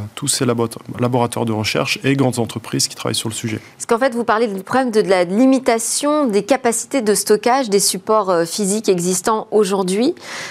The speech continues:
Speaker 2: Euh, sur de l'A D N, on peut démultiplier cette capacité de stockage de combien ?
Speaker 1: Un facteur de dix millions.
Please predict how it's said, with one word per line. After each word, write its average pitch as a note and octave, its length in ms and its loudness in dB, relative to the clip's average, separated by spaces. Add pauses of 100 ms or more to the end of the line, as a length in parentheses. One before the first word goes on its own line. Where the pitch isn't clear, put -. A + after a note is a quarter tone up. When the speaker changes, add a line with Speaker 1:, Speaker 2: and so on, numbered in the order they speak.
(180)
Speaker 2:
Euh, F#3+ 400 4
sur A#3 300 2
de G#3+ 100 4
l'A A3 140 4
D F#3+ 100 4
N, A#3+ 240 4
on A3 80 2
peut G#3 200 -2
démultiplier A#3+ 800 2
cette G#3+ 180 0
capacité G#3 460 0
de F#3+ 120 2
stockage G#3 380 0
de F#3 80 0
combien ? F#3+ 520 -2 (1160)
Speaker 1:
Un A2 80 2
facteur C3+ 380 0
de B2 100 4
dix A#2+ 160 2
millions. C3 280 4